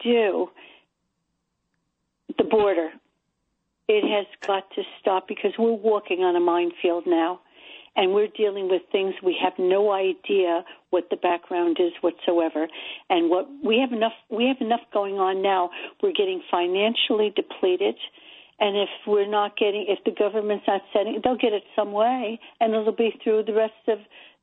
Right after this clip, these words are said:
the people who are working or getting their Social Security, um, and we get less. And I can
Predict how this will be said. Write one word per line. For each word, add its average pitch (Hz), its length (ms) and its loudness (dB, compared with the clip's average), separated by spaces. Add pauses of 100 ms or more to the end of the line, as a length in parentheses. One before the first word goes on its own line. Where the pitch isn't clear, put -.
the 226 60 -2
people 233 400 -2
who 233 200 0
are 214 120 4
working 214 500 -2
or 208 180 2
getting 208 420 -2 (120)
their 202 320 2 (400)
Social 233 300 -2 (100)
Security, 233 600 0 (500)
um, 233 800 2 (240)
and 240 120 2
we 262 120 4
get 269 180 0
less. 262 300 2 (800)
And 226 560 0
I 226 160 0
can 240 140 0